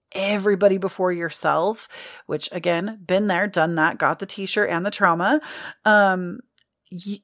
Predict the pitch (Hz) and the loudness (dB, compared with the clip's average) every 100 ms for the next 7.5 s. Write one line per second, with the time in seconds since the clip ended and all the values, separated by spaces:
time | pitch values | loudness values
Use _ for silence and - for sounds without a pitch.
0 | 190 202 233 330 311 226 - 170 180 - | -4 2 4 4 4 2 2 0 0 -4
1 | 175 165 156 - 170 156 147 139 143 - | -4 -4 -6 -6 -6 -4 -6 -8 -12 -14
2 | - - - - 160 151 156 180 185 180 | -10 -12 -12 -12 -4 -4 0 2 2 2
3 | 226 226 175 190 175 170 175 170 185 165 | 4 6 4 0 -2 -2 -4 -4 -4 -2
4 | 160 160 - - 185 180 147 147 147 - | -2 -2 -6 -6 -4 -2 -2 -2 -4 -4
5 | - - 135 151 160 127 - 175 170 151 | -6 -6 -6 -4 -2 -4 -6 -8 -6 -6
6 | - - 175 175 156 147 143 151 - - | -6 -6 -4 -4 -4 -6 -8 -10 -8 -8
7 | - - 175 170 | -8 -8 -6 -6